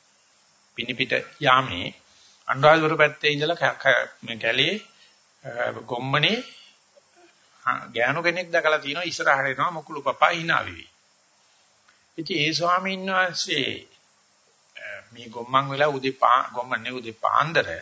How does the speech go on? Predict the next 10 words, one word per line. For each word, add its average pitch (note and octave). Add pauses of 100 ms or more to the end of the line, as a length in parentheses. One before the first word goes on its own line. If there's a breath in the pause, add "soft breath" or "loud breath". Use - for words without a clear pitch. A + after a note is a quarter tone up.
(600 soft breath)
මේ D3+
ස්ත්‍රියවත් E3
තනිමංකඩ D#3 (920)
කැලේ B2
යනවා E3
කියන F#3
එක, D3 (880 soft breath)
අ, - (140)
ඒක D3+
එච්චර D#3